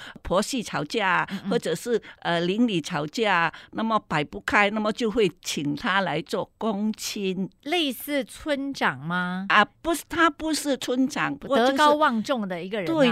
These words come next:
Speaker 1: 对，德高望，就是说他要有一点钱，他要，呃，有说服能力，那么他看事情也比较公私分明的。
Speaker 2: 客观公正。
Speaker 1: 啊，对，
Speaker 2: 嗯。
Speaker 1: 那么他就会做，做会头。那么会头呢，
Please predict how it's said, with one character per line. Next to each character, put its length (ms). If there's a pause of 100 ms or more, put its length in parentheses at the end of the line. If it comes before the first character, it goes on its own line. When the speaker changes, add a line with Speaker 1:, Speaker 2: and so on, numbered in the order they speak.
Speaker 1:
对， 160
德 180
高 200
望， 160
就 140
是 140
说 180 (180)
他 200
要 180
有 160
一 80
点 220
钱， 500 (300)
他 240
要， 340 (100)
呃， 160
有 180
说 240
服 220
能 360
力， 260 (200)
那 100
么 140
他 200
看 280
事 240
情 420
也 320
比 140
较 340 (180)
公 300
私 320
分 260
明 560
的。 60
Speaker 2:
客 220
观 280
公 240
正。 240 (360)
Speaker 1:
啊， 300
对， 200 (160)
Speaker 2:
嗯。 100
Speaker 1:
那 60
么 140
他 240
就 180
会 240 (140)
做， 180 (120)
做 160
会 180
头。 400 (280)
那 100
么 160
会 180
头 280
呢， 220